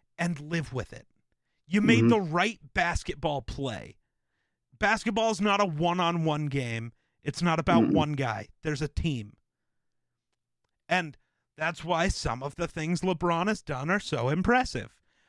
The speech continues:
Speaker 1: Making the
Speaker 2: Yeah.
Speaker 1: finals with Jeff Green as your second best player, that's nuts. <laughs>
Speaker 2: Yeah.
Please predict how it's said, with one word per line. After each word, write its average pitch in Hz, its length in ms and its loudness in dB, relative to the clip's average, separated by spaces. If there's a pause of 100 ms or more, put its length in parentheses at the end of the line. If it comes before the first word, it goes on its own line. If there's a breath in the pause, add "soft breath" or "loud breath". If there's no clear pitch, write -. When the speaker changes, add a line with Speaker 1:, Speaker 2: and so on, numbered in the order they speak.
(160)
Speaker 1:
Making 170 500 0
the 247 120 4
Speaker 2:
Yeah. - 100 4
Speaker 1:
finals 175 460 2
with 165 280 0
Jeff 151 440 -2
Green 147 400 0
as 180 180 0
your 165 80 0
second 151 440 -4
best 185 260 -2
player, 127 520 -2 (1300)
that's 160 380 -2
nuts. 233 480 2
<laughs> - 1000 -2
Speaker 2:
Yeah. 110 200 8